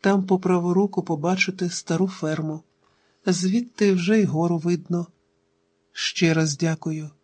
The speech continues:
Чоловік надів капелюха, збираючись іти. «Як же вас хоч звати, щоб я знала, про кого Наталці казати,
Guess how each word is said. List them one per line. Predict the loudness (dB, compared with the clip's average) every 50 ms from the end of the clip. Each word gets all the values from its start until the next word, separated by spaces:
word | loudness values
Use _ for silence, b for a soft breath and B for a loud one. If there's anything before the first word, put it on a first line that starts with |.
| _ _ _ _ _ _ _ _ _ _ _
Чоловік | -4 -2 0 2 2 2 2 0 0 0
надів | 0 0 0 0 0 -2 -2 -2
капелюха, | -2 -4 -4 -2 -2 0 0 0 0 -2 -6 -10 -10 -10 -10 -10 -14 _ _ _ _
збираючись | -6 -6 -4 -4 -4 -4 -4 -4 -4 -4 -6 -6 -6 -6 -6
іти. | -8 -8 -8 -8 -10 -10 -12 _ _ _ _ _ _ _ _ _ _ _ _ _ _ _ _ 2
«Як | 2 4 6 6 6 4 4
же | 2 2 4 4
вас | 4 4 2 2 0
хоч | 0 0 2 2 2
звати, | 0 0 0 0 0 0 0 -2 -4 -6 -6 -8 -10 _ _ _ _ _ _ _ _
щоб | -12 -8 -2 2 2 2 4
я | 4 4 4
знала, | 4 4 4 4 4 2 0
про | 0 0 -2 0
кого | 0 0 0 2 2 2
Наталці | 2 0 0 -2 -4 -2 -2 -4 -2
казати, | 0 0 0 0 0 0 0 0 -2 -4 -6